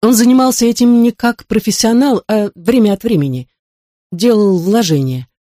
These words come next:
Но в последнее время у него пошла черная полоса, и он очень надеялся, что Фрэнсис Пай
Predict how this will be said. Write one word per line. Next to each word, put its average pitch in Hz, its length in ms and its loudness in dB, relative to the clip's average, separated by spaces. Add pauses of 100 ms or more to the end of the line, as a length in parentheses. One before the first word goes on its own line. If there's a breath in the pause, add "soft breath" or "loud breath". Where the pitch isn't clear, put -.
(640)
Но 139 60 -2
в - 80 -10
последнее 147 480 -2
время 170 260 2
у 147 60 0
него 151 200 0
пошла 147 360 -6
черная 151 420 -2
полоса, 156 460 -4 (640)
и - 20 -2
он 143 140 2
очень 196 240 0
надеялся, 175 680 0
что - 160 -6
Фрэнсис 147 540 -4
Пай 170 340 -4